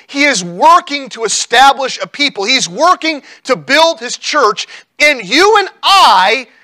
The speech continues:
have this great and awesome opportunity to involve ourselves in it. Let me ask you a question this morning.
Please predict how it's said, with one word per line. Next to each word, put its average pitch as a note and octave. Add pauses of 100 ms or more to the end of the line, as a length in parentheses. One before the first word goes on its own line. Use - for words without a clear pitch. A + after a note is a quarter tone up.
(100)
have D4
this C#4+
great D#4+
and C4+
awesome E4 (100)
opportunity C#4+ (280)
to F#3+
involve E3
ourselves B2
in F#2+
it. - (4000)
Let -
me B3+
ask A#3
you F3+
a D#3
question F3
this A2+
morning. F#2+